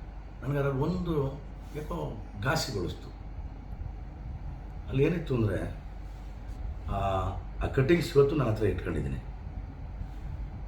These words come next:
"ಕಾಡು ಕಾದಂಬರಿಯನ್ನು ಓದಿ ನಾನು ಉತ್ತೇಜಿತನಾದೆ."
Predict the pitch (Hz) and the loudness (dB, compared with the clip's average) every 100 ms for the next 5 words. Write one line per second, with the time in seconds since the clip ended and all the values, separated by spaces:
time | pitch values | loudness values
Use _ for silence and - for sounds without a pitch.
0 | - - - - 135 139 180 214 226 196 | -8 -8 -8 2 10 12 12 12 10 6
1 | 180 180 175 170 160 160 131 147 185 131 | 8 8 6 6 4 6 8 8 8 6
2 | 107 - - - - - 156 165 156 135 | 4 2 -6 -10 -10 -2 4 6 8 4
3 | - - - 180 - - 208 190 - 151 | 2 -6 -2 0 8 12 12 12 10 8
4 | 127 110 | 6 4